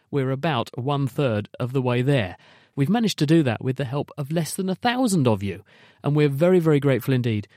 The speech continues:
to those of you who have helped. But there are many more of you out there who listen and enjoy the programme every week, and we'd like to appeal to you for your help as well. Maintaining the quality of The Naked Scientist's output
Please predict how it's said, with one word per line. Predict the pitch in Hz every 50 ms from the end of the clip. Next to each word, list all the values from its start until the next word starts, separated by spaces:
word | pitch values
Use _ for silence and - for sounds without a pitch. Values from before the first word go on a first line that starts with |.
| _
to | - -
those | 127 123 120 117 110
of | 127 113
you | 117 117
who | 110 - 123 123
have | 104 - - 120 110 107 101
helped. | - - 139 127 101 - - - - - - - _
But | - 139
there | 151 170 165 170
are | 170 175
many | 175 175 180 196 208 220 220
more | 208 185 160 143 131
of | 123 107
you | 123 120
out | 113 107 107 -
there | 113 113 113 113
who | 110 107 127 123
listen | 127 147 160 - - 165 147 147 - -
and | 160 190 202 185
enjoy | 180 175 156 151 143 135
the | 127 123
programme | 107 - 120 113 107 110 117 110 110 110 -
every | 135 139 135 135 123
week, | 113 113 113 110 - _ _ _ _ _ _
and | 131 127
we'd | 139 139 139
like | 139 139 135 143
to | - 143
appeal | 123 - - 135 131 123
to | 117 - 135 127
you | 127 151 180 175 131 98 98 117 - - _ _
for | _ - 131
your | 127 123 139 139 127 117 95
help | 101 104 101 95 - - _ _ _ -
as | 117 110 110
well. | 113 113 107 87 82 92 - _ _ _ - - - - _ _
Maintaining | - 156 160 156 185 208 220 214 202
the | 175 151
quality | - - - 180 190 190 175 - - - 127 113
of | 107 -
The | - 127
Naked | 131 131 123 - 139 123
Scientist's | - - 135 127 120 - 131 113 -
output | 139 127 123 - - - 110 104 -